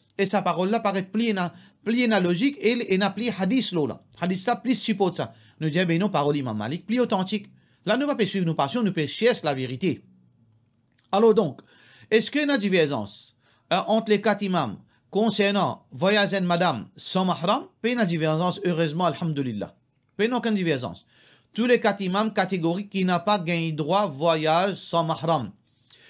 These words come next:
Et il y a plusieurs hadiths. Et dans un hadith, dit comme ça, il est clair.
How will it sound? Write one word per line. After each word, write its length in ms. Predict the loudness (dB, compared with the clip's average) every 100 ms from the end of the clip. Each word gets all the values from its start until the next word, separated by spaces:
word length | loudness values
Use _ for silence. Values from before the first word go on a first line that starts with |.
| -10
Et 100 | 0
il 40 | 2
y 20 |
a 60 | 2
plusieurs 400 | 0 2 2 0
hadiths. 420 | -2 -4 -10 -20 _ _ _
Et 120 | -2
dans 140 | 0 0
un 80 | -2
hadith, 280 | -2 0
dit 140 | 0 0
comme 140 | 0
ça, 160 | -2 -2
il 60 |
est 40 | 0
clair. 360 | 0 0 0